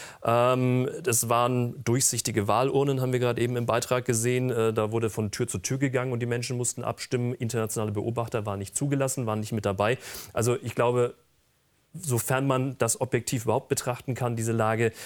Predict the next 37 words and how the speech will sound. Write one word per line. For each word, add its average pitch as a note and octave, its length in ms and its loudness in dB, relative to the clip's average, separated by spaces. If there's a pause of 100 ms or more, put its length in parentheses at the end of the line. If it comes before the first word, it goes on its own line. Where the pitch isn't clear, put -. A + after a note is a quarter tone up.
(300)
ähm, G#2 600 2 (120)
freie A2 340 2
Wahlen G#2+ 480 2
waren G2 180 2
das, G2 300 0
äh, G#2 340 0
auf A2 140 0
jeden G#2 180 0
Fall G#2 200 0
nicht. A2 280 0 (1000)
Putin F#3+ 260 4
ist E3 120 0
also D3 420 2 (180)
dabei, B2 460 2
diesen, C#3+ 560 0
äh, - 40 -6 (300)
Teil B2+ 240 0
der C#3 140 0
Ukraine B2+ 580 0
zu - 240 -2
annektieren. C3 800 0 (100)
Ähm, C#3 640 0
wie A#2+ 280 -4
sollte D#3 340 0
man C#3+ 180 0
denn D3+ 140 0
jetzt C#3+ 200 0
damit C#3+ 420 0 (180)
umgehen? C3+ 500 2
Wie A#2 60 0
sollte C3+ 240 0
man C3 160 0
reagieren C3 520 0
nach A2+ 140 -2
einer A2 160 0
möglichen G#2+ 400 -2
Annexion, F#2 640 -6